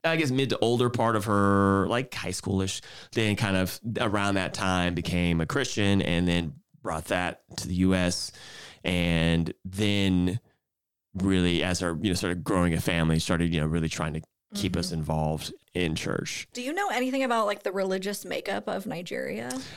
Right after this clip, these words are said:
Speaker 1: I don't actually now. I mean, I do
Speaker 2: Yeah.
Speaker 1: feel like predominantly it is Christian just because a lot of the colonization and those kinds of
Speaker 2: Mm-hmm,
Speaker 1: things.
Speaker 2: mm-hmm.
Speaker 1: 'cause, yeah, it, if you, if I look in any of the Nigerian communities, there's always a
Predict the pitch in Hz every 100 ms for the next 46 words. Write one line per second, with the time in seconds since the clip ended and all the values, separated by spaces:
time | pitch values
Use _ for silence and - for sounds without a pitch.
0 | - - 196 147 165 208 - 117 117 107
1 | 95 101 143 117 101 98 120 147 120 -
2 | 131 131 107 - 101 87 80 80 113 135
3 | 143 139 139 143 - 104 98 - 95 90
4 | 87 85 85 - - 117 - 147 143 143
5 | 143 147 _ _ - 90 - - 92 85
6 | 85 85 85 78 80 80 - 90 82 80
7 | 92 92 101 92 87 80 82 - 85 -
8 | 185 101 101 107 - 196 - - - -
9 | - _ _ _ - 113 107 87 - 107
10 | 107 104 107 104 107 113 117 110 104 110
11 | 104 95 87 87 98 95 90 90 87 85
12 | 85 82 87 - 87 85 87 87 82 78
13 | 76 71